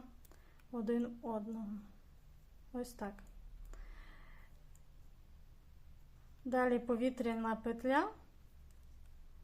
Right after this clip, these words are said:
два стовпчика в стовпчик попереднього ряду, накид,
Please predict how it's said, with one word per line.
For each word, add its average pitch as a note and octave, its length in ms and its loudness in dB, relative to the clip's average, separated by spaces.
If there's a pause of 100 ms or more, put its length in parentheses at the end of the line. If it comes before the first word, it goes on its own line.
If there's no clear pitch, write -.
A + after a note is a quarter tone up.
(720)
два A#3+ 500 8
стовпчика A3+ 840 2
в - 80 -4 (1500)
стовпчик A#3 580 0
попереднього A#3 680 2
ряду, E4+ 320 2 (540)
накид, A#3 600 2